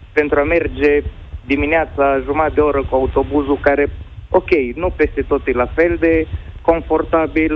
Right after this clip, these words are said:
sau bine pus la punct, dar asta e țara în care trăim și dacă noi n-o să, n-o să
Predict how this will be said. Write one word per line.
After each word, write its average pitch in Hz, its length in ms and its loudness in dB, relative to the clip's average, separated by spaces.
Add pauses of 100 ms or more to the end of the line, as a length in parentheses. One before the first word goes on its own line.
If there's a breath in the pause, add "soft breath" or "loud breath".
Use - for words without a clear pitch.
(140)
sau 143 360 2 (160)
bine 165 220 2 (100)
pus 170 140 0
la 151 140 2 (120)
punct, 185 280 2 (340)
dar 156 160 4
asta 147 140 -2
e 135 180 -2
țara 147 180 2
în 135 100 0
care 135 240 2 (100)
trăim 196 460 2 (180)
și 156 60 0
dacă 147 300 2
noi 170 260 2
n-o 202 200 2
să, 202 140 2 (280)
n-o 185 300 2
să 180 80 2